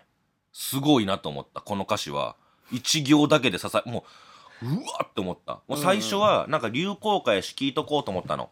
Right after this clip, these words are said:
Speaker 2: うん。
Speaker 1: 聞いたらもう、いやいや、二番目の歌詞やん。
Speaker 2: うん。
Speaker 1: すごいのって思ってね。ちょっと驚きましたよ。
Speaker 2: うん。
Speaker 1: すごいなと思いました。
Speaker 2: はい。
Speaker 1: そして、
Speaker 2: 意外にポッ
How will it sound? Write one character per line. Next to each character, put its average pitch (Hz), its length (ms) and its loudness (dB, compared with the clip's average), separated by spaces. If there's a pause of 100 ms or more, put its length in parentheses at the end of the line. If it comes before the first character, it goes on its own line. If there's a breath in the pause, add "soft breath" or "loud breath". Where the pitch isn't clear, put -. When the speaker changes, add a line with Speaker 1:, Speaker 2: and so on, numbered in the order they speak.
Speaker 2:
う - 80 -10
ん。 131 260 -10 (220)
Speaker 1:
聞 208 280 0
い 156 40 -8
た 202 160 4
ら 143 80 8
も 90 420 -4 (420 soft breath)
う、 151 40 2
い - 20 4
や 120 60 4
い - 40 2
や、 92 60 2
二 160 160 2
番 233 260 6
目 285 120 8
の 202 80 6
歌 - 140 0
詞 - 160 -4
や 71 60 -6
ん。 - 80 -16 (100)
Speaker 2:
う 143 100 -12
ん。 143 40 -8
Speaker 1:
す 135 140 -4
ご 113 140 2
い 80 40 -4
の 65 100 -10
っ 64 60 -12
て - 80 -16
思 69 100 -10
っ - 40 -14
て 104 120 -10
ね。 151 120 -10 (840)
ち - 80 -14
ょ - 0 -
っ - 20 -12
と 80 100 -6
驚 98 160 -2
き 113 60 -8
ま 147 80 -4
し - 80 -8
た - 80 -4
よ。 - 120 -8 (180)
Speaker 2:
う 131 60 -8
ん。 110 360 -8
Speaker 1:
す - 160 -12
ご 87 220 -6
い 64 60 -10
な 104 120 0
と - 120 -12
思 71 120 -10
い - 20 -14
ま 60 140 -14
し - 160 -20
た。 - 80 -10
Speaker 2:
は 98 240 -8
い。 - 60 -20 (140)
Speaker 1:
そ 117 120 -6
し - 140 -6
て、 90 340 -4
Speaker 2:
意 127 80 -14
外 170 280 -12
に 160 300 -12
ポ 160 120 -8
ッ - 20 -20